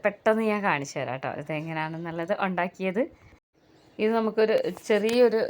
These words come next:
ബിസിനസ്സായിട്ടൊക്കെ കൊണ്ടുപോകാം കേട്ടോ, വീട്ടിലിരുന്ന് ചെയ്യാൻ പറ്റുന്ന. അപ്പോൾ ഇത് ഞാൻ ഇതിലേക്ക് എടുത്തിട്ടുള്ള, ഏഹ്, റോ ഇൻഗ്രീഡിയൻസ് ആണ്. ഉണക്കനെല്ലിക്കയും അതുപോലെ തന്നെ ശിക്കക്കായ, റീത്ത,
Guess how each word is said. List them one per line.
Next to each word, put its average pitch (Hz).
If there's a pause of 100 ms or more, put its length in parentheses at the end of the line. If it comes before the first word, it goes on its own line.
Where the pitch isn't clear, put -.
(120)
ബിസിനസ്സായിട്ടൊക്കെ 185
കൊണ്ടുപോകാം 147
കേട്ടോ, 135
വീട്ടിലിരുന്ന് 165
ചെയ്യാൻ 160
പറ്റുന്ന. 151 (300)
അപ്പോൾ -
ഇത് 196 (420)
ഞാൻ 170 (100)
ഇതിലേക്ക് 170
എടുത്തിട്ടുള്ള, 170 (140)
ഏഹ്, 165 (280)
റോ 170
ഇൻഗ്രീഡിയൻസ് 156
ആണ്. 151 (460)
ഉണക്കനെല്ലിക്കയും 165 (300)
അതുപോലെ 160
തന്നെ 160
ശിക്കക്കായ, 151
റീത്ത, 156